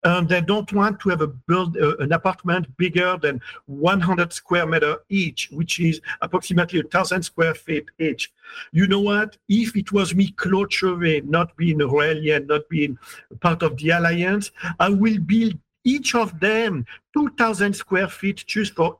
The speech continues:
each of them, or even ten thousand square feet. They are extraterrestrial. They're phenomenal. They're coming from another planet. They deserve the best. But no. That we said, give us a little apartment, classic, like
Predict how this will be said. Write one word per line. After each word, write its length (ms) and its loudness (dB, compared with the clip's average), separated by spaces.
each 380 -2
of 260 0
them, 260 0
or 300 2
even 300 2
ten 240 0
thousand 400 0
square 260 0
feet. 240 -8
They 120 2
are 200 0
extraterrestrial. 840 0
They're 120 0
phenomenal. 600 2
They're 160 0
coming 220 -2
from 120 -2
another 240 2
planet. 520 -2
They 140 2
deserve 480 0
the 80 -2
best. 500 -2
But 200 -4
no. 260 0
That 160 0
we 100 0
said, 280 -2
give 120 0
us 140 0
a 60 2
little 240 2
apartment, 600 0
classic, 640 0
like 240 0